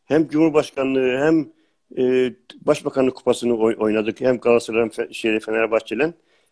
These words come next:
E, Fenerbahçe'ye üç gol, Galatasaray'a iki gol. Yani bütün golleri de oradaki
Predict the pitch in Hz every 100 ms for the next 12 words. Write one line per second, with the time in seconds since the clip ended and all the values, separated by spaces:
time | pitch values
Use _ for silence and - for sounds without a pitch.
0 | - 123 120 - 123 143 143 139 143 143
1 | 143 - 156 185 190 _ _ _ _ -
2 | 131 139 - 151 160 139 151 127 104 107
3 | 113 - 139 139 139 131 139 139 135 131
4 | 127 131 123